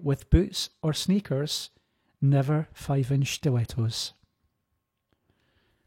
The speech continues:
Harking onwards to the next generation, it's tempting to call those looks punk, but it would suggest a nod to the seventies and the eighties. This, however, is something different.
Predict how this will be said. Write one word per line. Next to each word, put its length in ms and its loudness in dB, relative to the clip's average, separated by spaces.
Harking 420 0
onwards 420 2
to 120 0
the 100 0
next 280 -2
generation, 680 0
it's 140 -2
tempting 420 -2
to 140 -6
call 240 2
those 240 2
looks 260 -2
punk, 540 0
but 220 -4
it 80 -2
would 100 -2
suggest 460 0
a 40 2
nod 260 2
to 100 -2
the 120 0
seventies 600 -2
and 180 0
the 180 -4
eighties. 540 -2
This, 200 0
however, 420 0
is 120 0
something 420 -2
different. 380 -2